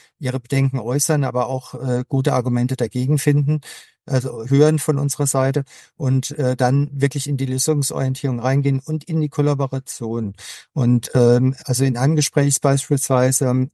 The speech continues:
ähm, eine völlig neue Idee auch entstanden, die wir überhaupt nicht auf dem Plan hatten. Ähm, und zwar, weil, ähm, dieses Gespräch so gut lief und die Person, mit der wir gesprochen haben, das einfach wirklich weitergedacht hat.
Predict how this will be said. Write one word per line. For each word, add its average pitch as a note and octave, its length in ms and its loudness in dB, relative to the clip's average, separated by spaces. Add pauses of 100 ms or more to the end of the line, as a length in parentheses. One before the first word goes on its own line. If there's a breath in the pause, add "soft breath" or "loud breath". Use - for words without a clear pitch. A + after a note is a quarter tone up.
(120)
ähm, B2+ 420 -2
eine B2+ 220 -4
völlig C#3+ 300 -2
neue C#3+ 180 2
Idee D3+ 280 -2
auch C#3 120 -4
entstanden, B2 680 0 (340 loud breath)
die C#3+ 100 0
wir C#3+ 80 4
überhaupt C3+ 240 0
nicht D3+ 160 -2
auf C#3 80 -4
dem D3 80 -2
Plan B2 380 -2
hatten. A2+ 380 -8 (500 loud breath)
Ähm, B2 300 2
und C#3 140 2
zwar, C3+ 400 2
weil, C#3+ 600 0
ähm, C#3 360 0
dieses C#3+ 220 -2
Gespräch C#3 380 -2
so C#3 100 -6
gut D3 160 -4
lief D3+ 160 -2
und C3+ 380 -6
die C#3 80 -4
Person, C3 340 -2
mit C3+ 120 0
der B2+ 100 -2
wir B2 80 -4
gesprochen B2+ 420 -4
haben, B2+ 240 -2
das - 140 0
einfach C3 340 -2
wirklich C3+ 300 -4
weitergedacht B2 760 0
hat. - 180 -6